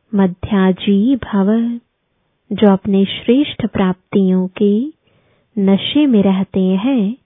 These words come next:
वही मध्याजी भव के मंत्र स्वरूप में स्थित रह सकते हैं। जो मध्याजी भव है, वह मन मना भव तो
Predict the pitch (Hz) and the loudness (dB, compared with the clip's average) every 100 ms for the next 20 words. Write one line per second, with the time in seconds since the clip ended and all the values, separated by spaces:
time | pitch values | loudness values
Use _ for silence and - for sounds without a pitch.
0 | _ _ _ _ _ - 202 202 196 185 | _ _ _ _ _ -4 0 2 2 0
1 | 175 - 262 285 233 208 190 - 190 185 | -2 -4 0 0 2 0 0 0 0 0
2 | - 285 233 220 - _ _ _ _ _ | 0 0 0 -2 -8 _ _ _ _ _
3 | 233 208 285 285 247 214 - 202 190 185 | -2 2 2 2 0 0 0 2 2 0
4 | 196 190 202 208 285 _ _ _ _ - | 0 0 0 -2 -8 _ _ _ _ -12
5 | - 311 - 208 196 196 - 196 - 208 | -2 0 2 4 4 2 0 -4 -2 0
6 | 214 233 247 247 247 - _ _ _ _ | 2 2 0 -2 -6 -14 _ _ _ _
7 | _ - 220 196 190 180 - 202 190 185 | _ -4 0 2 2 0 -2 0 2 2
8 | 262 285 214 196 190 190 196 294 233 208 | 2 2 2 0 2 2 2 0 0 -2
9 | 294 _ _ _ _ - 196 202 190 254 | -6 _ _ _ _ -6 -2 2 2 2
10 | 277 214 196 190 180 - 190 185 - 202 | 2 2 2 2 0 -2 -2 0 0 0
11 | 220 | 0